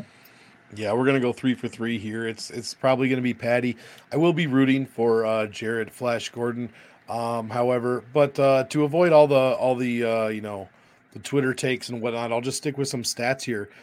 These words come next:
Uh, to be completely honest, I mean, Paddy scores very well, three and a half points a minute, one oh one and a half when he wins.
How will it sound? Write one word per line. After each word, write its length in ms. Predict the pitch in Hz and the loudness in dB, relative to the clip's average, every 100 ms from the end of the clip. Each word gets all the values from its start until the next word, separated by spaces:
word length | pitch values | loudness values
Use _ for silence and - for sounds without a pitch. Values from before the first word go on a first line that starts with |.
| - - | -20 -12
Uh, 280 | 117 113 110 | -4 -2 -2
to 160 | 117 | -4
be 100 | 113 | -10
completely 460 | 113 110 131 120 110 | -10 -6 -4 -4 -2
honest, 280 | 127 120 - | -2 -4 -6
I 40 | |
mean, 120 | 113 | -10
Paddy 280 | 107 135 185 | -6 -6 -6
scores 320 | 175 170 156 | -6 -6 -6
very 260 | 104 147 151 | -2 -2 0
well, 240 | 117 156 | 0 0
three 280 | - - 139 | -2 -6 -4
and 80 | 170 | -4
a 40 | |
half 260 | 117 139 143 | -4 -6 -4
points 260 | 147 147 110 | -6 -6 -6
a 40 | |
minute, 380 | 104 127 147 - _ _ | -6 -4 -4 -6 _ _
one 260 | 101 127 190 | -4 0 2
oh 80 | 175 | 2
one 320 | 123 135 151 | 2 2 2
and 140 | 139 | 0
a 40 | 110 | -2
half 320 | 123 135 135 | -2 -4 -4
when 160 | 123 | -8
he 160 | 123 127 | -4 -4
wins. 520 | 95 104 113 139 147 | -4 -4 -4 -4 -8